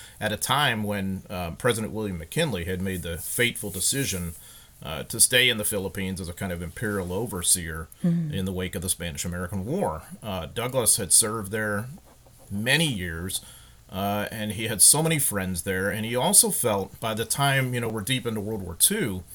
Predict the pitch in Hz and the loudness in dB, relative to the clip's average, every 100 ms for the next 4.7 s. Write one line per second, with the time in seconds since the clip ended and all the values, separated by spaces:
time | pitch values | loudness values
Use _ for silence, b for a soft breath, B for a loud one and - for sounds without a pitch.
0 | B B B - 107 123 120 135 180 185 | B B B -10 -6 -2 0 2 4 4
1 | 165 143 147 123 - 123 110 107 117 117 | 4 4 2 2 0 -2 0 0 0 2
2 | 107 92 90 87 87 82 - - - 110 | 0 0 -4 -4 -4 -6 -10 -14 -12 -8
3 | 160 247 339 - 120 131 135 127 120 104 | -2 0 0 0 4 6 4 2 2 2
4 | 110 214 104 - 64 - | 2 2 -2 -4 -4 -4